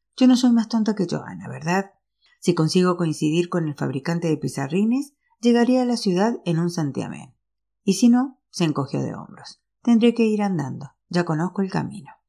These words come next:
"Pero entonces el americano llevará mucho rato visitando a los intermediarios", replicó Mary nerviosa. "¿Cómo lo encontrarás? Y aunque te tropezases con él en algún sitio, no puedes abordarlo en plena calle".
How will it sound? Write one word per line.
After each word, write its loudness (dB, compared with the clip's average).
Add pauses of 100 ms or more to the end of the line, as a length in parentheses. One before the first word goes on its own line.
(1900)
"Pero 8
entonces 6
el 6
americano 2
llevará 0
mucho 0
rato 0
visitando 0
a 0
los -4
intermediarios", -4 (360)
replicó -4
Mary -4
nerviosa. -12 (580)
"¿Cómo 6
lo 8
encontrarás? -2 (580)
Y -4
aunque -2
te -2
tropezases -4
con -2
él -2
en -4
algún -4
sitio, -2
no 4
puedes 0
abordarlo -4
en -4
plena -4
calle". -18